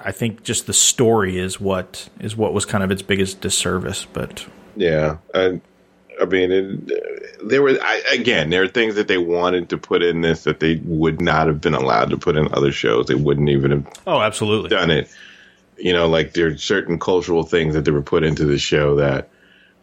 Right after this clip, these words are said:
Speaker 2: uh, they're positives, like, they're big positives, but, um, but as we go through it, we can kinda get, as we get through the other episodes, like, we can kinda get into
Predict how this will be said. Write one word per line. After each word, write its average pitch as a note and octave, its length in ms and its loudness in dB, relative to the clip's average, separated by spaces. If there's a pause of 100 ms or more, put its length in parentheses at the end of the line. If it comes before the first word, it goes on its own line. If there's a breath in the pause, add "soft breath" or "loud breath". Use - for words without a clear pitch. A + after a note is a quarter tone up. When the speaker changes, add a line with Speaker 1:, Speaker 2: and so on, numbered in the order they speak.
Speaker 2:
uh, D#3 320 2
they're F#2+ 100 2
positives, E3 560 0
like, E2 200 0
they're F2+ 160 2
big E2+ 400 -2
positives, E2 760 0
but, D2+ 320 0 (220)
um, C#2 640 -6 (560)
but B2 100 2
as A2+ 160 4
we A2 120 2
go G#2 160 2
through F#2 260 0
it, F2 80 0
we F2 100 -4
can F2 160 -8
kinda D#2+ 240 -2
get, D2+ 380 -2
as D2+ 180 0
we D#2+ 80 -4
get D#2+ 220 0
through E2 140 2
the - 280 -8
other E2 260 2
episodes, C#2 840 0
like, C#2 260 0
we D#2 120 0
can - 140 -6
kinda C#2+ 220 2
get C2+ 220 0
into C2+ 560 0